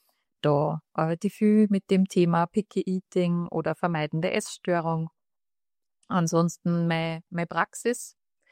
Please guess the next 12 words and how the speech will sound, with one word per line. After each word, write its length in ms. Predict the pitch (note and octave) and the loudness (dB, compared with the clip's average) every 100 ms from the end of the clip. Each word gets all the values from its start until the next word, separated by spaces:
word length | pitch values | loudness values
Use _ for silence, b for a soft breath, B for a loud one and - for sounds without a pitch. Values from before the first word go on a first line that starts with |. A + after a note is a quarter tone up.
| b b b - | b b b -8
Ich 120 | F3+ | -2
bin 320 | A3 A3 A#3 | 2 2 2
örtlich 800 | F3+ F3+ - F#3+ G3+ G3+ - - _ _ _ _ _ | 0 -2 -2 -2 -4 -4 -16 -20 _ _ _ _ _
in 200 | G3 F#3 | 0 0
Sankt 300 | F3 D#3+ - | 0 -4 -4
Pölten, 520 | - F3+ G#3+ - B3 D4 _ _ _ _ | 2 2 2 -2 -4 -4 _ _ _ _
vielleicht 440 | - F3+ F3 - F#3 | -4 0 0 0 -2
auch 60 | |
bald 240 | E3 E3+ F3+ | 2 2 2
im 200 | F3 F#3 _ _ | 0 -2 _ _
Bezirk 400 | - F#3+ G3+ F3 - | -10 -6 -4 -4 -2
Baden. 360 | D#3+ D#3 G3+ | -2 0 -2